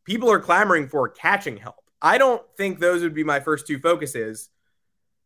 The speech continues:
but that didn't stop me from power ranking the team's needs at the trade deadline. As I see it, these are the realistic needs that the Yankees could pursue at the deadline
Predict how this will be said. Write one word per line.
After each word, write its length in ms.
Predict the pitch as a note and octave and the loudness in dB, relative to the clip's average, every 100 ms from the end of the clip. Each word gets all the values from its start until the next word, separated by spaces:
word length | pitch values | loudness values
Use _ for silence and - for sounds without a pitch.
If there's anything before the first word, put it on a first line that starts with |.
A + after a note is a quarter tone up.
| _ | _
but 60 | F#3+ | 0
that 140 | C4 | 2
didn't 200 | C#4 A#3 | 2 -4
stop 300 | F#3+ A3+ A3+ | -2 0 2
me 120 | G3+ | 0
from 160 | G3 F3+ | -4 -4
power 300 | D3+ F3+ F3+ | 0 2 4
ranking 260 | E3+ E3 E3 | 2 0 -4
the 100 | D3+ | -6
team's 420 | F3 E3 D#3 C#3 | -4 -4 -4 -4
needs 320 | D3 D3 C#3 | -2 -2 0
at 140 | C#3+ | -2
the 100 | C3 | -2
trade 300 | B2+ C#3+ C#3 | -4 -2 -2
deadline. 380 | C3 B2 A#2 A#2 F3 | 0 -2 -2 -4 0
As 260 | A3+ B3 | 2 4
I 180 | C4+ C4 | 4 2
see 320 | C4 B3+ G#3 | 0 -4 -2
it, 220 | G3 G3 _ _ _ _ | -2 -4 _ _ _ _
these 240 | G3+ B3+ | -6 2
are 120 | C4 C4 | 2 2
the 180 | B3+ | -2
realistic 720 | G#3 E3 B3 C#4 C4 C4 B3+ A3 | -6 -6 -2 0 0 0 -6 -8
needs 560 | G3+ G3+ G3 D#3+ - _ _ _ | -6 -6 -8 -12 -16 _ _ _
that 160 | F3 F3+ | -2 0
the 60 | |
Yankees 260 | F#3+ F#3+ G3 | 0 -2 -2
could 180 | A3+ G#3 | -2 -2
pursue 380 | G3 F#3+ G3+ F#3+ | -2 -4 -4 -4
at 60 | |
the 80 | F3+ | 0
deadline 460 | E3 E3 D#3+ D#3+ | 0 2 2 2